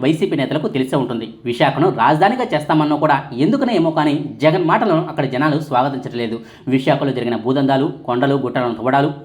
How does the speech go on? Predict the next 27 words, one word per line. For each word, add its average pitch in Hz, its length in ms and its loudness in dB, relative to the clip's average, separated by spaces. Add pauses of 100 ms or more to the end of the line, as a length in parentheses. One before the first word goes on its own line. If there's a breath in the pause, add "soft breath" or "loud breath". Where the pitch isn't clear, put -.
(120)
రాజధాని 190 400 4
పేరిట 165 220 -2
జరిగిన 131 260 -2
అక్రమాలు 135 340 0 (120)
ఇవన్నీ 240 280 4
కూడా 170 160 4 (300)
విశాఖ 254 260 0 (120)
జిల్లా 175 200 2
ప్రజల్లో 143 340 2 (480 loud breath)
వైసీపీపై 151 540 2 (120)
వ్యతిరేకతను 143 480 -4
పెంచాయి. 117 300 -4 (300 loud breath)
ఉమ్మడి 139 260 2
విశాఖ 139 300 0
జిల్లాలో 120 320 0
మొత్తం 131 180 -2 (120)
పదిహేను 131 320 0
అసెంబ్లీ 170 300 -2
సీట్లు 139 220 -4
ఉన్నాయి. 113 180 -4 (220)
గత 185 100 0 (100)
ఎన్నికల్లో 277 360 4
వైసీపీకి 170 400 -2
ఇక్కడ 143 160 2 (180)
పదకొండు 156 380 0
సీట్లు 156 220 -2
దక్కాయి. 117 240 -6